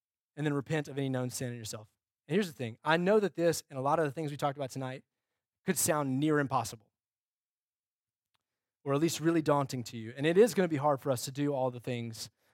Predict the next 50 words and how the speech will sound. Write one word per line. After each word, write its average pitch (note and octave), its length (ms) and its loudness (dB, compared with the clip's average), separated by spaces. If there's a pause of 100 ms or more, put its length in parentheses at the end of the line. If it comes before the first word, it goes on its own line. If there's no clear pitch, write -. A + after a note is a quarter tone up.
(160)
that C3 80 0
we've B2 100 -4
talked B2+ 200 -4
about A#2 140 -10
tonight A2 340 -12
and B2 160 -8
to C#3+ 60 -8
live D#3 260 2
in D3 80 0
community C#3+ 360 -2
this B2 220 -6
way B2 260 -2
and A#2 80 -8
to A#2 60 -16
keep - 240 -6
it D3+ 60 4
up C#3+ 220 4
over B2+ 140 -16
the A#2 100 -10
whole E3+ 180 2
course F3+ 340 0
of D#3+ 60 -4
a D3+ 40 2
life. A#2 240 2 (560)
Yeah, E3+ 200 10
it's - 100 2
gonna C#3 120 -6
be B2 80 -6
hard. G#2 200 -8 (1300)
But C#3+ 100 -10
the D#3+ 80 -2
same G3+ 380 2
God D#3+ 220 6
who D3 100 -4
says E3+ 300 0
to C3+ 120 -6
us, A#2 100 -6
"Do C#3+ 140 -4
not D#3+ 240 0
be C3+ 100 -8
conformed G3+ 500 2
to D#3 60 -2
this B2+ 200 -8
world," A#2+ 280 -8
also F3+ 360 2
says B2+ 340 -2
we C3 80 -12
can B2 120 -6
be A#2 120 -8
transformed. C#3 760 -10